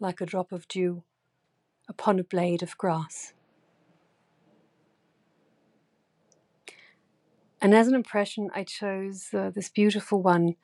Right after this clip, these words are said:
for my daughter's high school graduation in June twenty seventeen.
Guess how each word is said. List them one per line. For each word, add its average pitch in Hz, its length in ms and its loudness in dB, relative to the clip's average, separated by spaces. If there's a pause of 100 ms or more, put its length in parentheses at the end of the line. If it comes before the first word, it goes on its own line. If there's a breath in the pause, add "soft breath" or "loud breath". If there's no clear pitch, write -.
(180 soft breath)
for 208 100 0
my 190 140 10
daughter's 208 380 0
high 196 180 2
school - 240 -6
graduation 180 680 -2
in 180 140 0
June 180 320 -2
twenty 196 320 -8
seventeen. 175 680 2